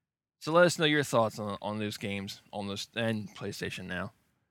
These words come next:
Uh, head over to our Facebook page at facebook dot com slash humble bazooka and leave a comment.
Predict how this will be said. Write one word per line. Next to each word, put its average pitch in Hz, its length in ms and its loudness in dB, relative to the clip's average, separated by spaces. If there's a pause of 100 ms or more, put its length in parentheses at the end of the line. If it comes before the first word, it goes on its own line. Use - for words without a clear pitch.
(440)
Uh, 101 320 -2 (420)
head 123 140 4
over 120 140 6
to 120 40 2
our 113 360 2
Facebook 117 320 -4
page 107 340 0
at - 60 -18
facebook - 340 -4
dot 104 160 2
com 107 300 0
slash 101 320 -2
humble 107 180 -2
bazooka 107 520 -2
and 123 200 -4
leave 104 160 -2
a - 20 -12
comment. 113 460 -2